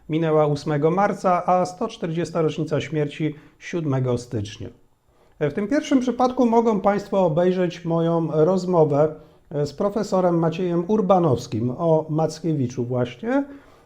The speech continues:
a jeśli chodzi o Łukasiewicza, to w najnowszym Booktube omawiam ciekawą książkę księdza Janusza Królikowskiego, Wynalazca i Darczyńca,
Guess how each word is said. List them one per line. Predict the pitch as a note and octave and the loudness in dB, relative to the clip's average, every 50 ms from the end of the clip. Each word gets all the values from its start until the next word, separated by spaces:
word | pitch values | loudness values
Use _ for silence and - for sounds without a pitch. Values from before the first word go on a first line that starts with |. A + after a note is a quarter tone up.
| _ _ - | _ _ 0
a | G#3+ A3+ B3+ C#4 | 2 4 4 4
jeśli | C4+ B3+ B3 A#3+ A#3 A3 | 4 2 0 0 -2 -2
chodzi | G#3 - A3 G#3 F#3+ G3 | -2 -2 -2 0 0 2
o | F#3+ F#3 | 2 2
Łukasiewicza, | F3+ F3+ F3+ - F#3+ F3 - A#3 A3 B3 C4+ C4+ - G#3+ G3+ | 2 0 0 0 -2 -2 -2 -2 -2 -2 -2 0 0 0 0
to | G3 - G#3+ G3+ | 0 -2 -4 -2
w | G3 | -2
najnowszym | G3 G3 G3 G3 G3+ G3+ G3 - G3 F3+ E3+ D3+ | -2 0 0 -2 -2 -4 -4 -4 -2 -2 0 0
Booktube | E3+ D#3+ D#3+ - - - G3 G3 G3 F#3+ G3 - F3 E3+ F3 F3 F3 | -2 -4 -4 -8 -10 -4 -2 -2 -2 -2 -4 -6 -2 0 0 0 0
omawiam | G#3 A3+ A#3+ G#3+ G#3 G3+ F#3 G3+ F#3+ F#3 F#3 F#3 E3+ | 0 0 2 2 2 2 2 2 2 2 2 0 -2
ciekawą | - G#3+ G3+ - A3+ G#3 G3+ F#3+ | -4 -8 -6 -6 -4 -2 -2 -2
książkę | E3+ - - F3+ F3 - - E3 | -2 -4 -6 -6 -6 -4 -6 -8
księdza | D#3+ E3 E3 D#3 D3+ D#3 | -6 -6 -4 0 0 2
Janusza | D3+ D3+ D3 C#3+ D#3 D3+ - D3+ | 2 2 0 -2 -2 0 0 -2
Królikowskiego, | D3+ D3+ - G3 F#3+ F3+ E3 - F3 D#3 C3 - - C#3 C3 B2 B2 C3+ C3+ C3+ - - - - _ _ _ - | -2 -2 -2 -2 -2 -2 -2 -2 -2 -2 -2 -2 -2 -2 0 0 0 -2 -4 -6 -8 -14 -20 -20 _ _ _ -6
Wynalazca | D#3 C3 E3+ G#3+ A3+ A3 G3+ F3+ E3 D#3+ - - - - F3+ E3 D#3 D#3 D#3 D#3 - | -2 -2 0 0 2 2 2 4 4 2 0 -2 -6 -4 0 2 2 0 0 -4 -4
i | - C3+ B2+ C3 C#3 C3+ - | -2 -2 0 0 -2 -4 -6
Darczyńca, | C#3+ B2+ D3 D3 D3 D3 D3+ D3+ - - A3+ G#3+ G3+ F#3 - E3 D3 D3 | -4 0 0 0 0 0 -2 -4 -4 -4 -2 -2 -2 -2 0 2 2 2